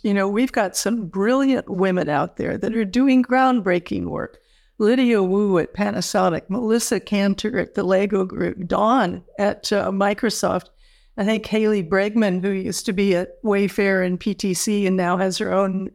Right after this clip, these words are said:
independent consulting doing D E I work. Um, you know, Stacia Garr, Priyanka, you know, all the work they do in, in people analytics.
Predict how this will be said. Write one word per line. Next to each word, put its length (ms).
independent 560
consulting 680
doing 320
D 280
E 40
I 220
work. 360
Um, 380
you 80
know, 120
Stacia 420
Garr, 340
Priyanka, 840
you 80
know, 100
all 120
the 80
work 260
they 160
do 300
in, 220
in 220
people 380
analytics. 720